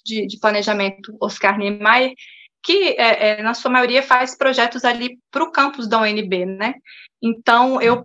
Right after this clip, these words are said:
eu participei com eles, fiz um estágio com eles de seis meses, de um edifício que até hoje não saiu do papel, imagino que nem, nem vá, é uma pena, mas foi também muito, muito enriquecedor, porque era, era isso, era, é, ali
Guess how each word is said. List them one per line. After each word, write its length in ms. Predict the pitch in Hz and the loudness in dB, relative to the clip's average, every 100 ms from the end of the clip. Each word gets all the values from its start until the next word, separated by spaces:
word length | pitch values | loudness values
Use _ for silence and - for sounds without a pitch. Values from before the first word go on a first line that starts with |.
| 233 | -2
eu 100 | 233 240 | -2 0
participei 480 | 233 233 - - 240 | 0 0 -6 2 2
com 160 | 240 233 | 2 -2
eles, 240 | 247 262 | -2 -4
fiz 160 | 247 240 | -6 -4
um 100 | 247 | -4
estágio 460 | 247 226 226 226 233 | 0 2 2 0 -4
com 80 | |
eles 180 | 220 220 | -4 -4
de 80 | 220 | -6
seis 320 | - 240 269 | -2 0 2
meses, 480 | 247 226 262 269 240 | 2 2 2 0 -6
de 100 | 220 | -4
um 60 | 226 | -4
edifício 500 | 220 - 226 220 247 | -4 -4 -6 -8 -10
que 340 | - 220 214 _ | -6 -6 -6 _
até 240 | - 208 285 | -12 -2 0
hoje 160 | 285 269 | 0 0
não 180 | 269 233 | -4 -2
saiu 300 | - 220 214 | 2 2 2
do 100 | 220 | 0
papel, 420 | 214 - 214 254 | -2 2 0 0
imagino 440 | 220 208 240 226 226 | -2 -4 -4 -6 -6
que 120 | 226 | -6
nem, 320 | 220 233 226 | -6 -8 -8
nem 200 | 214 247 | -2 -2
vá, 320 | 254 190 220 | 2 2 2
é 40 | 240 | -2
uma 240 | 208 208 | -2 -2
pena, 280 | 208 214 254 - - - _ _ | -2 -4 -6 -12 -20 -20 _ _
mas 220 | - 226 226 | -2 -2 2
foi 120 | 247 | 2
também 260 | 262 247 | 2 2
muito, 520 | 240 247 247 262 254 233 | 2 -2 -2 -4 -4 -4
muito 520 | 233 247 - 262 254 | -4 -6 -8 -4 -2
enriquecedor, 760 | 254 - 247 - 240 196 190 - | -4 -2 -4 -2 0 0 0 -6
porque 280 | 214 - 208 | -12 -4 0
era, 460 | 208 214 220 208 - _ | 2 4 4 0 -4 _
era 240 | 208 226 | 0 2
isso, 400 | 269 202 - - | 4 2 -2 -2
era, 320 | 202 208 220 226 - - _ _ | 2 4 4 0 -10 -20 _ _
é, 200 | 208 202 | 2 4
ali 520 | 202 208 220 240 226 | 4 0 -2 -6 -8